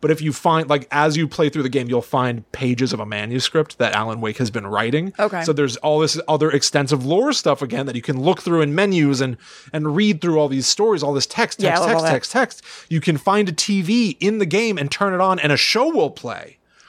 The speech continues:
Speaker 1: on the T V. You can just, your character can stand there and watch a T V in the game.
Speaker 2: Oh, I totally do. It would take me a million years to play this game.
Speaker 1: Oh, Kristen, it's
Speaker 2: Which is fine. That, I'm
Speaker 1: wonderful.
Speaker 2: not complaining.
Speaker 1: Remedy.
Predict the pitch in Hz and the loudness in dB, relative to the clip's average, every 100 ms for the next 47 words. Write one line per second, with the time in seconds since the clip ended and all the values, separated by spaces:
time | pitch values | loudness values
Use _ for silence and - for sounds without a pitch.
0 | - 254 254 196 233 220 277 156 170 180 | -2 2 2 2 2 2 2 0 0 -2
1 | 165 170 202 240 220 175 - 190 180 165 | -2 -2 0 0 0 -2 0 2 2 2
2 | 156 160 151 - 165 160 165 165 147 208 | 2 0 -2 -6 -4 -4 -2 -2 0 0
3 | 170 120 113 240 214 180 208 196 185 202 | 0 -2 -2 0 0 0 0 2 0 0
4 | 226 226 190 214 214 233 226 214 214 196 | 0 -2 0 0 0 0 -2 -4 -4 -4
5 | 175 - - 170 135 147 - 127 196 160 | -6 -8 -8 -6 -6 -6 -6 0 0 0
6 | 247 - 196 165 160 285 370 359 370 262 | -2 0 0 -2 -2 0 0 2 0 2
7 | 240 240 254 247 220 208 220 190 170 185 | 0 0 0 0 -2 -4 -2 -2 0 2
8 | 185 123 - | 2 0 -4